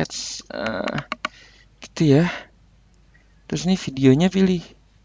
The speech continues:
choose video. Kita cari ininya ya.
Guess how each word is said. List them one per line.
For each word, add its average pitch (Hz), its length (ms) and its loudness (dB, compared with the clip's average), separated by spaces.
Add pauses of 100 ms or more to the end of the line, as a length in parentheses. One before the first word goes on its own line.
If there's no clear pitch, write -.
(400)
choose 214 240 4
video. 127 400 4 (1500)
Kita - 240 -6
cari 139 960 4
ininya 127 400 -2
ya. 120 160 0